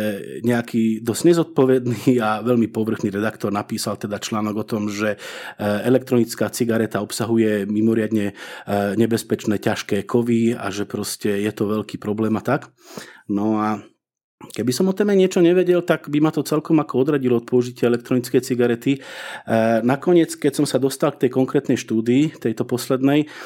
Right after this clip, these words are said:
tak tá v skutočnosti hovorí, že je tam rádovo, e, asi desať krát menej, e, týchto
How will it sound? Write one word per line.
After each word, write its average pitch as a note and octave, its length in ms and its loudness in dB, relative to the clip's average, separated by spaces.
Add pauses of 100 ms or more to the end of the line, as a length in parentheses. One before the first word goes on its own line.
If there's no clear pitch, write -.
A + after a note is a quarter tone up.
(220)
tak - 320 0
tá C#3 320 2
v B2+ 80 -12
skutočnosti C3+ 640 0
hovorí, B2 400 4
že A2+ 240 2
je A#2 100 2
tam A2+ 220 0
rádovo, A2 480 0
e, F2 40 -14 (600)
asi A2+ 160 -4
desať A2 400 0
krát G#2 240 -2
menej, A2 400 0
e, - 0 - (800)
týchto A2+ 480 -2